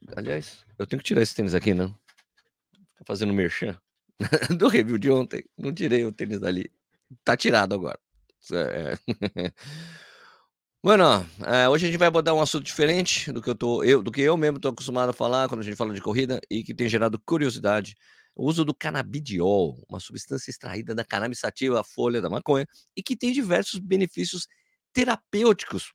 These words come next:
pra esportista, né? Pra falar sobre esse assunto, eu conversei com o médico Roberto Beck.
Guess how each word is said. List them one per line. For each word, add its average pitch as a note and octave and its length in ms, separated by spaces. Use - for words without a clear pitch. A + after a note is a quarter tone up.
pra A#2 100
esportista, - 680
né? A2 120
Pra - 120
falar F#3 220
sobre F3+ 180
esse F#3 80
assunto, F#3 420
eu G#3 100
conversei F#3+ 360
com F3+ 120
o - 20
médico E3 340
Roberto C#3+ 400
Beck. A#2 480